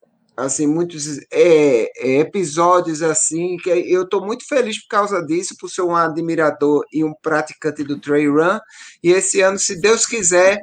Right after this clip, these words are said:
e a pandemia deixar, a gente vai ter bastante provas aqui em Pernambuco, tá certo?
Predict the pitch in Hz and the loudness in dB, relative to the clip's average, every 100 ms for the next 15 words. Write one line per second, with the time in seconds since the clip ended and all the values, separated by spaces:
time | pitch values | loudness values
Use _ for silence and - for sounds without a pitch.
0 | - - 175 170 190 190 185 175 175 170 | -8 0 0 2 0 0 0 2 2 2
1 | 175 165 - 165 170 180 - _ _ _ | 2 -2 0 2 4 2 -2 _ _ _
2 | - 151 165 175 175 170 165 - 170 170 | -4 -2 -2 -4 -4 -2 -2 -2 -2 0
3 | 170 135 151 156 175 - - 160 165 165 | 0 0 -2 0 -4 -8 -4 0 2 0
4 | 170 165 - 147 170 175 _ 208 254 - | -2 -4 -6 -8 -8 -8 _ -6 -4 0
5 | 240 233 285 170 135 117 107 127 117 139 | 0 2 -2 -2 -4 -6 -10 -10 -8 -2
6 | 147 170 226 | -2 -4 -10